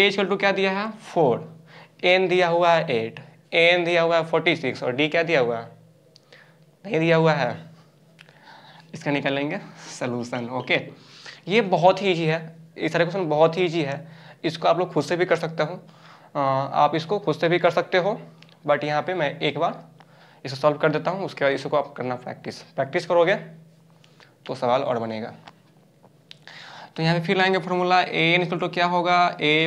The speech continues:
plus n minus one into D। एन कितना है? फ़ोर्टी सिक्स। ए कितना है? फ़ोर दिया है। एन कितना है? एन हमारा एट दिया है, एट माइनस वन, और डी हमको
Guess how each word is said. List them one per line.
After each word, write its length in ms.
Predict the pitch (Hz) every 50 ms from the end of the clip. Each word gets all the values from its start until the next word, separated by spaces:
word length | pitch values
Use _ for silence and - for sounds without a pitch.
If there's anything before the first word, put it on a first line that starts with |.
| 160 160 160
plus 480 | 156 147 147 151 151 151 156 156 156 156 - - -
n 260 | 151 139 139 135 127
minus 400 | 123 120 117 117 120 117 117 117 131
one 340 | 143 151 156 160 165 165 143
into 280 | 123 113 117 - - -
D। 180 | - 131 151 165 170 170 165 170 - - - - - _ _ _ _ _ - - - - - - _ _ - 151
एन 240 | 151 160 170 180
कितना 280 | 165 180 170 175 180 175
है? 240 | 170 175 175 180 180 175 - - - - - - - - - - - _ _ _ _ _ -
फ़ोर्टी 320 | - 180 180 175 185 160
सिक्स। 540 | - - 120 107 - - - - - - - - - - _ - - _ - -
ए 120 | 170 175 170
कितना 320 | 170 190 147 - 180 180
है? 460 | 170 175 180 180 180 180 170 165 - - - - - - _ _ _ _ _ -
फ़ोर 300 | - - 175 170 165 139
दिया 220 | 117 123 117 113
है। 320 | 110 107 110 107 107 107 - - - - - - - _ _ -
एन 180 | 165 170 180 170
कितना 280 | 180 180 165 185 185 180
है? 220 | 175 180 180 180 180 180 185 - - - - -
एन 140 | 156 156
हमारा 420 | 151 151 151 151 156 160 160 165 165 160
एट 180 | 147 143 143
दिया 240 | 131 113 123 113 110
है, 180 | 110 113 117 - -
एट 360 | - 131 131 143 175 185 - 165
माइनस 420 | 135 120 113 110 117 120 120 - 123
वन, 260 | 120 127 143 170 190 - - - - - - - - -
और 100 | 131 131
डी 260 | 131 131 139 170 180 165
हमको 380 | 160 165 165 165 175 196 233